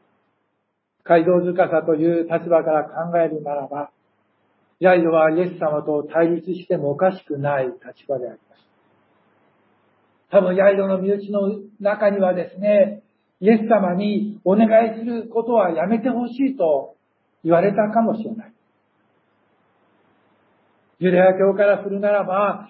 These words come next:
イエス様を招くということは、もう仲間外れにされるということ。仕事もなくなってる、なくなってしまうかもしれない。あるいは自分の名誉もなくなるかもしれない。けれども彼は、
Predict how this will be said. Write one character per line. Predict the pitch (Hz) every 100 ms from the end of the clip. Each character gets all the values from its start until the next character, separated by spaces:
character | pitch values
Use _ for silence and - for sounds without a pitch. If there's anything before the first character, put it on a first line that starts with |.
| _ -
イ | 226
エ | 262
ス | -
様 | 240 233
を | 226 196
招 | 175 214 269 -
く |
と | 214
い | 185 208
う | 214
こ | 226
と | 220
は、 | 196 214 208 - - _
も | 214 262 220 160
う |
仲 | 165 185 277
間 | 269 240 269 262
外 | 247
れ | 202
に | 170 -
さ | 139
れ | 180
る | 247 -
と | 165
い | 151
う | 156
こ | 156
と。 | 180 185 _ _ _ _
仕 | - 262
事 | 302 294
も | 277 269
な | 233
く | 285
な | 277
っ | 285
て | 277
る、 | 240 214 -
な | 208 214
く |
な | 262 254
っ |
て | 233 -
し |
ま | 220 240
う | 226
か | 202
も | 165
し | -
れ | 143
な | 160 180
い。 | 165 - - -
あ | 233
る | 269
い |
は | 254 202
自 | 208
分 | 254 262
の | 247
名 | 262 285
誉 | 254
も | 208 196
な | 175
く | 233
な | 240
る | 233
か | - 165
も | -
し | -
れ | 233
な | -
い。 | - _ _ _ _ _ _ _ _ _ _ _ _ _ _ _ _ _ _ _ _ _ _ _ _ _ _ _ _ _ _ _
け | 175
れ |
ど | 151
も | 147
彼 | - 165 151
は、 | 156 165 -